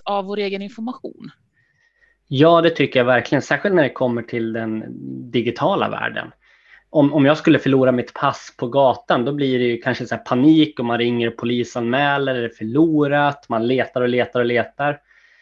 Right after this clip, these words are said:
Speaker 2: Men om jag slarvar med mitt lösenord eller mitt Facebook-konto inte fungerar, då tar jag, tänker jag i alla fall, att man inte tar lika allvarligt på det. Det är jobbigt, men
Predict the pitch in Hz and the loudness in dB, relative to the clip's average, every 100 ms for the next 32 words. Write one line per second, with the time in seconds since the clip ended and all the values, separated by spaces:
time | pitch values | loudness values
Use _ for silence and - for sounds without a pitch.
0 | _ _ - 135 127 123 123 123 120 117 | _ _ -4 0 2 4 4 4 4 2
1 | 117 - - 135 120 120 120 117 120 117 | 0 -6 -6 0 2 2 2 0 -2 0
2 | 123 120 113 - 123 151 147 117 117 113 | 2 2 2 -2 2 4 4 2 0 0
3 | 113 113 107 - _ - 120 113 _ - | 0 -2 -6 -16 _ -10 -8 -8 _ -18
4 | - 123 - - 120 - 139 156 156 120 | -4 -2 -2 -10 -14 0 0 2 0 -2
5 | 104 - 110 107 113 113 113 - - 123 | -2 -6 -4 -4 -6 -8 -10 -16 -8 -8
6 | - - 123 120 117 110 - _ _ _ | -8 -2 2 4 4 2 -2 _ _ _
7 | 151 131 180 160 123 113 117 110 110 117 | -2 4 6 8 6 2 -2 -6 -4 -6
8 | 110 113 117 117 107 120 120 113 156 123 | -6 -8 -6 -6 -8 -8 -8 -4 -4 -4
9 | 107 - 107 104 101 95 - 123 117 117 | -8 -14 -16 -16 -16 -20 -6 -4 0 0
10 | 117 120 113 - 113 | 0 -4 -4 -6 -8